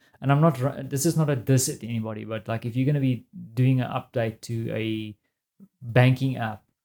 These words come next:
or like you say, there's a, there's a, there's a design system in place, you can drag and drop components. You, you might have to do, 'cause sometimes I, you know, I say things in, out of the perspective of a completely new product, a new idea.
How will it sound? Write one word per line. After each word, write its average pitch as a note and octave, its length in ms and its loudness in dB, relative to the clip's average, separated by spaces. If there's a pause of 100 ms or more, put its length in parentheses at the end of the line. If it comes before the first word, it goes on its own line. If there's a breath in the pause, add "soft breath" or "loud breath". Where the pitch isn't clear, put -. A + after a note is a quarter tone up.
(300)
or A#2 500 -2
like A2+ 160 -4
you A#2 60 -6
say, B2+ 180 2
there's A#2 220 -2
a, A#2 60 -4
there's A2 240 -4
a, A#2 80 0
there's A2 240 -4
a A2 40 -12
design A2+ 360 0
system A#2 260 -6
in A2 140 -2
place, A2+ 260 -4
you A2+ 60 -12
can A2+ 160 -2
drag A2+ 260 0
and A#2 80 -2
drop A2+ 200 -2
components. A2+ 580 -4
You, A2+ 360 -2
you A#2 140 -6
might A#2 240 0
have A2+ 120 -4
to A2+ 100 -6
do, A2+ 260 -2 (360 soft breath)
'cause B2+ 120 -2
sometimes D#3+ 340 4
I, C3 240 0 (140)
you C3+ 120 -2
know, B2+ 80 4
I B2 80 2
say D3 220 4
things C3+ 480 0 (120)
in, C3 220 -2
out C#3 120 4
of B2+ 80 0
the B2 60 -4
perspective C3 520 0
of A#2+ 140 -2
a A#2+ 60 -2
completely C#3 580 2
new B2+ 220 4
product, A#2+ 340 0
a A#2 60 0
new B2+ 260 8
idea. A#2 540 -2